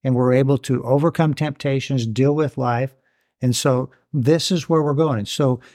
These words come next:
in your role as the social media specialist in your ward, it is to garner,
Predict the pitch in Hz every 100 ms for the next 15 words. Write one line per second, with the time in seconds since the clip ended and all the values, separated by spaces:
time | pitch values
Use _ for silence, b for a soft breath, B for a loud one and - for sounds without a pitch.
0 | b 139 143 165 185 175 165 156 120 127
1 | - 135 - 127 127 139 165 - 143 131
2 | 143 131 - 123 120 135 175 139 127 127
3 | b b b 131 139 143 131 - 143 131
4 | 120 - _ _ _ - 139 - 135 139
5 | 151 170 180